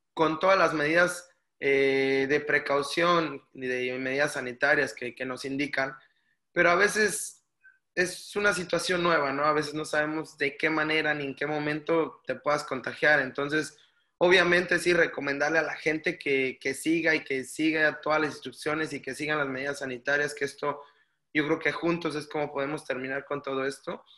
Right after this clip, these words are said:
Pero sí que, que, bueno, que está pasando y que es una realidad. ¿Cómo la pasé yo? La verdad, yo puedo agradecer que los síntomas fueron muy rápido, o sea, tres días la pasé mal.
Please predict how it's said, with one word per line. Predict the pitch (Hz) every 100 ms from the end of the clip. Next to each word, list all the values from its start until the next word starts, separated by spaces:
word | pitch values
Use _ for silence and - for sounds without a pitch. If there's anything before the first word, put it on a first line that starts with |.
| - _ _ _
Pero | 165 165 165 160
sí | - 190 208 -
que, | 160 151 143 143 139 135
que, | 143
bueno, | 165 285 -
que | 151
está | 151 156 151
pasando | 170 - 170 190
y | 185
que | 160
es | 160
una | 160
realidad. | 147 139 139 175 - - _ _ _
¿Cómo | 185 202
la | 190 165
pasé | 156 170 160
yo? | 165 190
La | 170 147
verdad, | 147 156 160
yo | 165 170 165 - _ _ _
puedo | 165 175 175 175
agradecer | 147 143 143 139 165 160
que | - 165 151 131
los | 143 139
síntomas | 165 160 165 151 139
fueron | - 156 151
muy | 151 147
rápido, | 143 143 175 185 156
o |
sea, | - 139 139 135 127 _ _
tres | 151 156 160 135
días | 160 160
la | 151 131
pasé | 131 131 147
mal. | 143 143 196 294